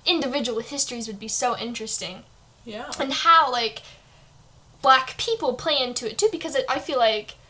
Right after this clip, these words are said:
Speaker 1: from a white perspective, it's hardly told, or at least taught, at least in my educational experience. Um, and I'm wondering,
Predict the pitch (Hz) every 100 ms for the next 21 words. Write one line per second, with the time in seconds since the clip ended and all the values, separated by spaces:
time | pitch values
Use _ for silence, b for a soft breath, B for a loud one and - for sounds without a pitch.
0 | b 262 254 240 262 311 - - - -
1 | - - - 233 233 233 277 269 339 330
2 | 240 220 - - - - 277 349 349 220
3 | 214 240 - - 220 220 320 - 233 262
4 | 226 214 196 226 262 240 240 240 247 220
5 | 202 - 202 180 269 330 359 - B B
6 | B - 226 226 247 269 349 392 381 339
7 | 294